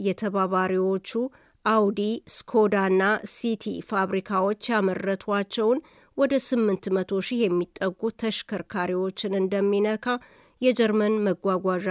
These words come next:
ሚኒስትር አሌክዛንደር ዶብሪንት አስታውቀዋል። በዚሁ አዲስ ችግር መስሪያ ቤቱ ተጨማሪ ሁለት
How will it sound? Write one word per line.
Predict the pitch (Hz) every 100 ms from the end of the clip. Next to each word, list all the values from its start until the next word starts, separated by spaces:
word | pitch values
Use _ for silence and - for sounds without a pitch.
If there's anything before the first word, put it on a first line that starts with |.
| 180 180
ሚኒስትር | 190 185 202 - - -
አሌክዛንደር | 202 185 185 190 196 202 208 220 -
ዶብሪንት | 190 196 185 196 208 214 220
አስታውቀዋል። | 185 - 196 175 - 185 180 185 185 - _ - _ -
በዚሁ | 202 185 185 196
አዲስ | 190 196 196 - -
ችግር | 214 202 220 247
መስሪያ | 208 190 - 208 190
ቤቱ | 190 190 214 247 - _ _
ተጨማሪ | 214 - 202 202 196 190 202 240
ሁለት | - 196 190 226